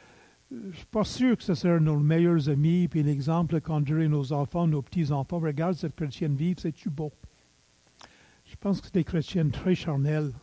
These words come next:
beaucoup de ces chrétiens-là. Et pourtant, le passage nous dit, «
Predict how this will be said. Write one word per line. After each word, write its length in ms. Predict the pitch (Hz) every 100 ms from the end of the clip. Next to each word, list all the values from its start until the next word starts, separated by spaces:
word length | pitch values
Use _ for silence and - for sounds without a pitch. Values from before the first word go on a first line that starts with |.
| - -
beaucoup 280 | 170 - 196
de 80 | 151
ces 180 | -
chrétiens-là. 760 | 143 - 139 - 135 135 139 147 - - - - -
Et 100 | 220
pourtant, 560 | - 220 - 180 180 190 - - _ - _ _ _ _ _ _ _ _ - - -
le 60 |
passage 500 | 170 170 156 185 180
nous 160 | 147 160
dit, « 420 | 139 139 165 202